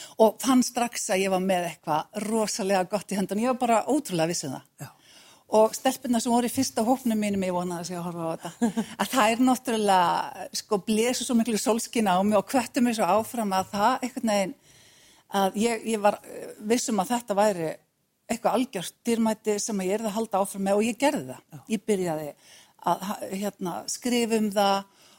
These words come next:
Speaker 1: og ég byrjaði að vekja athygli og bæði meðal kennara og líka bara almennings og fjölmiðlar sýndu þessu og hafa alltaf gert.
Speaker 2: Mm.
Speaker 1: Ég, verið með mér í liði, ótrúlega mikið af fjölmiðlafólki sem er verið með mér í liði og, og hérna,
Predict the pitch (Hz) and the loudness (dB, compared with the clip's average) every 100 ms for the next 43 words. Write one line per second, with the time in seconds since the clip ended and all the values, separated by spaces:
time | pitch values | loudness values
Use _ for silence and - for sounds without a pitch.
0 | _ 214 214 214 208 220 208 220 226 185 | _ 2 2 2 0 0 0 -2 -2 0
1 | 190 - 214 - 170 190 233 - - - | 0 0 -4 -2 0 0 -2 -8 -10 -8
2 | - 196 220 220 214 214 226 202 - 220 | -6 0 2 2 0 0 0 -2 -4 2
3 | 247 247 202 214 262 330 240 240 320 170 | 4 4 4 2 0 0 2 4 4 2
4 | 127 127 - - 190 185 - 214 247 370 | -2 -8 -10 -2 0 0 0 0 2 4
5 | 254 170 156 _ - - 220 190 170 170 | 2 0 -8 _ -6 0 0 -2 -4 -6
6 | - _ - 185 247 240 220 - 170 160 | -8 _ -6 0 2 0 -4 -6 -6 -6
7 | - - 180 151 - _ - - - _ | -8 -8 -8 -8 -10 _ -20 -20 -20 _
8 | 202 208 226 233 202 208 233 214 180 214 | -2 0 0 2 6 6 6 2 2 4
9 | 220 240 175 160 156 - 220 226 - 185 | 4 4 2 -2 -4 0 0 0 -2 0
10 | 175 185 214 208 202 233 214 190 190 180 | 2 2 0 0 0 0 0 0 -4 -8
11 | - - 175 165 185 185 170 170 170 170 | -8 -6 -4 -2 -2 0 -2 -4 -4 -2
12 | 175 160 156 - 170 165 160 _ _ _ | -2 -4 -6 -6 -4 -4 -6 _ _ _
13 | _ _ _ - - - - - - 202 | _ _ _ -20 -20 -20 -18 -18 -6 -2
14 | 190 185 185 190 175 | 0 0 -2 -2 -4